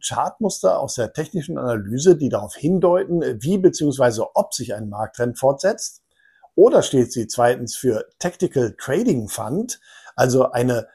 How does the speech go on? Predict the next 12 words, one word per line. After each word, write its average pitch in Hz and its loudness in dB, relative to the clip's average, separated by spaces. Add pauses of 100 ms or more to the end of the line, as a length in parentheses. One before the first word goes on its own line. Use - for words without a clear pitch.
(140)
Variante 120 -2
von 110 -4
Hedgefonds? 185 -6 (440)
Oder 196 6
steht 214 -4
sie 170 -6
vielmehr 170 4
drittens 156 -2
für 135 4 (120)
Total 165 4
Transaction 120 -4
Fee, 143 -4